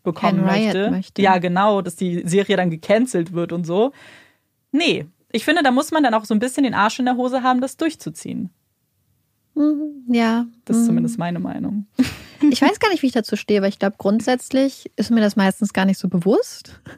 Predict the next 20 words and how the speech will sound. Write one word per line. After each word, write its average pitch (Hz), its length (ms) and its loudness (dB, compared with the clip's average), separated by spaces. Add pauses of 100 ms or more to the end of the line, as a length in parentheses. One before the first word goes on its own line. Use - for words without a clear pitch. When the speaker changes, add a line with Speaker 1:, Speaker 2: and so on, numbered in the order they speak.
(120)
Speaker 1:
Ja. 226 320 6 (300)
Speaker 2:
Ich - 60 -20
glaub, 240 160 4
Amanda 214 400 4
guckt - 340 -6
Sachen 190 240 0
einfach 190 220 -2
sehr 190 160 0
viel - 160 -8
kritischer - 460 -4
als 190 200 -6
ich. 196 220 -2 (540)
Aber 214 280 4
es - 120 -6
gibt - 100 -8
eine 202 160 2
Serie, 190 260 0
wo 190 40 2
ich 185 100 -2
mir 185 300 0